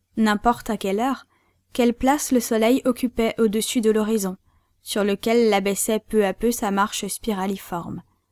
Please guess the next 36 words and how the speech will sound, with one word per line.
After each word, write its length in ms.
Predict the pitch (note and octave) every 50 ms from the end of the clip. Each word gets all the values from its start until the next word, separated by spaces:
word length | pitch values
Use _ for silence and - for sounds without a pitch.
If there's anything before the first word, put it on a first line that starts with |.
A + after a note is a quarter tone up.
| _ _ _ _ _ _ _ _ _ _ _ _ _ _ _ _ _ _ _ _
La 160 | - A3 G#3+ G3+
position 460 | G#3 A3 G#3 G#3 A3+ - - B3+ A#3
de 80 | A3+
l'iceberg 560 | A3 A3 G#3+ G#3+ G3 G3+ G3+ A3 A#3 A#3+ A3+ -
en 120 | - G#3 G#3
longitude 560 | G#3 G#3 G#3 F#3+ G3+ G3+ - - B3+ B3 - -
et 120 | A#3 G#3+
en 80 | G3+ G3+
latitude 600 | G3+ G3 F#3+ - F#3+ - - - C#4+ D4+ B3+ B3 A#3
ne 120 | A#3+ B3+
pouvait 280 | B3 - C#4 B3+ C#4 B3+
donc 220 | C4+ D4 D4+ -
être 220 | D4 C4 - C4+ B3
relevée. 420 | A3+ A#3+ A#3+ A3 F#3 F#3 F3+ - _ _ _ _ _ _ _ _ _ _ _ _ _ _ _ _ _ _ _
Dérivait-il 720 | - A3 A3+ A3 G#3+ A3+ A#3 A3 G#3+ G#3+ - - D4 C4+ A#3
toujours 380 | - A#3+ A3+ G#3+ A3 A#3+ B3
vers 180 | A3 A3 G3+ G3+
le 100 | G3+ G3
sud-est, 600 | - - - G3+ F#3 G3 C4+ D4 - - - - _ _ _ _ _ _ _ -
ou 100 | B3+ A#3
plutôt 380 | - B3+ B3 B3 C#4 C#4+ C#4
vers 180 | A#3 A3+ G#3 G3+
le 100 | G3 G3
nord-ouest 600 | G3 F#3+ F#3+ F3+ G3 A#3 D4 D4 - - - A3
depuis 340 | F#3+ G3 G3 - - A3+ A3
qu'il 220 | - - G3+ F#3
avait 180 | F#3 F#3 G3 G3
dépassé 440 | G3 G3 - F#3 F#3 - - - A3+
le 100 | G3+ F3+
pôle ? 380 | - - G#3 A#3+ C4+ A#3+ F#3 - _ _ _ _ _ _ _ _ _ _ _
C'était 260 | - - G#3+ A3 A3
probable, 540 | - - C4+ B3 G#3+ G3+ G3+ G#3 G3 G3 - _ _ _ _ _ _ _ _ _ _
ce 140 | - -
n'était 260 | G3+ F#3+ F#3+ - G3 F#3
pas 140 | A3 A#3+
sûr. 440 | - - - - E3+ E3+ E3+ - _